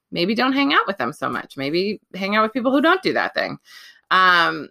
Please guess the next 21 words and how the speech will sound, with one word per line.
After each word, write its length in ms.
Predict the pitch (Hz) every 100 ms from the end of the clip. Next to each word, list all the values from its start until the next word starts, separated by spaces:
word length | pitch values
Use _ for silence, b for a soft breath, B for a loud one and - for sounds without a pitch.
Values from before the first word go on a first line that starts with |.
| _ -
and 420 | 185 202 202 196
also, 360 | - 277 320 370
like, 240 | 302 233 -
increasing 640 | 214 214 - 311 370 349
my 120 | 240
self-image, 760 | 226 208 196 - 190 190 190 196
my 100 | 160
body 340 | 165 170 185
love, 260 | 185 175 160
and 200 | - 160
my 100 | 165
leadership 460 | 151 151 185 220 233
skills 400 | - 262 262 247 b b
have 160 | - 180
really 480 | 156 175 208 190 180
helped 320 | 185 147 -
me 120 | 135
with 140 | 127 127
my 140 | 127
habits, 480 | 147 120 117 117 -
because 520 | 156 - 160 147 139